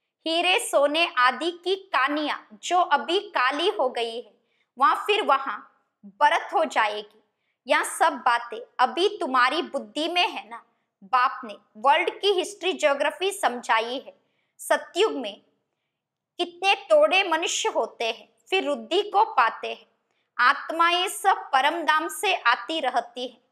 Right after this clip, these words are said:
आते आते जाड़ बढ़ता है। फिर जब जाड़ जर्जरीभूत अवस्था को पाता है, तो कहा जाता है,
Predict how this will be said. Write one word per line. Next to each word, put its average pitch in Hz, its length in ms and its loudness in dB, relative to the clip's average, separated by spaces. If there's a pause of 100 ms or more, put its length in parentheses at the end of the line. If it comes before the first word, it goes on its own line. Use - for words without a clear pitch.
(400)
आते 294 460 2
आते - 440 -2 (100)
जाड़ 294 440 0
बढ़ता 254 440 0
है। 254 220 2 (520)
फिर 349 160 0
जब 285 420 -2
जाड़ 220 600 -2
जर्जरीभूत 339 880 0 (120)
अवस्था 277 640 0
को 359 120 0
पाता 294 480 2
है, 247 160 -6 (500)
तो 349 100 4
कहा 302 360 0
जाता 226 420 0
है, 226 220 -4